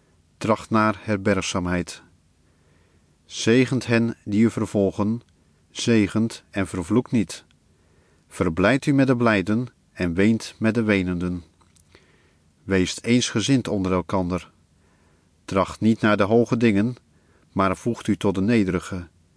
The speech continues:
Zijt niet wijs bij uzelven. Vergeldt niemand kwaad voor kwaad. Bezorgt hetgeen eerlijk is voor alle mensen.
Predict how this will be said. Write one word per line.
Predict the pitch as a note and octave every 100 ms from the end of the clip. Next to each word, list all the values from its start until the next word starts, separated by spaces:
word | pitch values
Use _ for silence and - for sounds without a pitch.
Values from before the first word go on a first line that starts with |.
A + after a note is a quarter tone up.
| _ _ _ _
Zijt | - - G2 F2
niet | A#2 -
wijs | B2+ A2+ F#2
bij | - F#2+
uzelven. | F2+ F2 F#2+ F2 G2 F2+ - _ _ _ _ _ _ _ _ _ _ _ _ _
Vergeldt | - G2+ - F#2 F2+
niemand | G2+ B2+ B2
kwaad | - A#2+ B2+ C3
voor | - B2+
kwaad. | - D3 G2 - - _ _ _ _ _ _ _ _
Bezorgt | F#2 D#2+ G#2 A#2 -
hetgeen | - - F#2
eerlijk | F2+ A2+ A2+ -
is | A2+
voor | - G2
alle | G2 A#2+
mensen. | A#2 G2 - F#2+ F2+